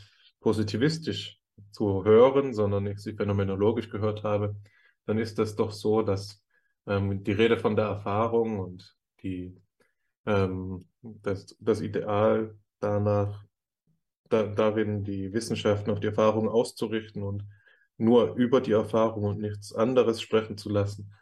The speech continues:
etwas, das man so auch in phänomenologischen Fachbüchern lesen könnte, aber es hängt eben alles davon ab, und das hast du ja auch schon gesagt, dass die, ähm, wie die, der Begriff der Erfahrung reflektiert wird,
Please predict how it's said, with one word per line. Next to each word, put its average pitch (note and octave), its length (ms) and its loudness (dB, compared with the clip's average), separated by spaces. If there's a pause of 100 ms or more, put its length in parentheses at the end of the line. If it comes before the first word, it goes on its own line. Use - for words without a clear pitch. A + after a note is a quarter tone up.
(120)
etwas, A2 360 0
das - 160 -2
man G#2+ 100 0
so A2 140 6
auch A2 220 6
in A2 100 0
phänomenologischen G2+ 840 -4
Fachbüchern G#2 640 -4 (440)
lesen B2 340 4
könnte, A#2+ 380 4
aber G#2+ 120 4
es G#2+ 120 -2
hängt B2+ 140 -2
eben A#2+ 160 -2
alles G#2+ 240 0
davon A2+ 340 -2
ab, - 240 -2 (540)
und A2+ 60 -10
das A2 120 -4
hast G#2+ 140 -2
du A#2 60 0
ja G#2+ 120 4
auch G#2+ 160 0
schon A2 160 -8
gesagt, G#2 440 -2 (500)
dass G#2 240 -4
die, G#2 380 -4 (220)
ähm, G2 600 -2 (960)
wie A2+ 280 0
die, A#2 460 -2 (680)
der A2 80 6
Begriff A#2+ 340 2
der A#2 200 4
Erfahrung A2 760 2
reflektiert A#2+ 720 2
wird, F#2 280 -14